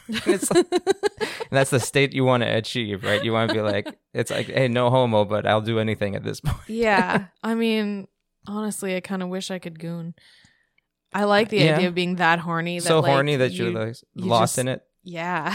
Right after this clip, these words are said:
Speaker 2: <laughs>
Speaker 1: Yeah. That you just do anything.
Speaker 2: Yeah, that sounds kinda fun.
Speaker 1: I mean, that'd be a good time.
Speaker 2: Mm-hmm. <laughs>
Speaker 1: <laughs> So first impressions of gooning. How, what do you think of this?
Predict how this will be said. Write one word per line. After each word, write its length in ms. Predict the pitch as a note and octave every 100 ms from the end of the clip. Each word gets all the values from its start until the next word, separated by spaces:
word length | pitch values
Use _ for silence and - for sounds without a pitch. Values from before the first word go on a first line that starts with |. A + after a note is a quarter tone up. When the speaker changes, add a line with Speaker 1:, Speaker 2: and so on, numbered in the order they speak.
| G#3+ - F#2+
Speaker 2:
<laughs> 160 | - A2+
Speaker 1:
Yeah. 180 | - - D4+ F4 -
That 100 | C3+
you 100 | C3
just 180 | A#2+ G#2
do 140 | G#2+
anything. 420 | G2 G2 - A2 A#2 _
Speaker 2:
Yeah, 300 | - F#3 G3+
that 160 | F3 F3+
sounds 340 | - G#3 F#3+
kinda 240 | - F#3 F3
fun. 360 | - F3+ F3 -
Speaker 1:
I 20 | A#2+
mean, 80 |
that'd 160 | A2+ C#3
be 60 | -
a 40 |
good 180 | G#2 A2
time. 300 | - - - _
Speaker 2:
Mm-hmm. 380 | G3 F#3+ F#3+ G3+ G#3
<laughs> 540 | - - - - A3+ E4+ -
Speaker 1:
<laughs> 60 | - _ - - D#4 - -
So 300 | - - F3+
first 340 | - E4 -
impressions 540 | G3 C#3 A#2+ A#2+ A#2+ G#2+
of 140 | G#2+
gooning. 480 | G#2 A2 G2+ G2+ A2+ _ _ _ _ _ -
How, 280 | C#3 C#3 C3+
what 220 | - B2
do 60 |
you 80 | C3
think 180 | A#2+ G#2
of 80 | G2
this? 240 | F#2+ -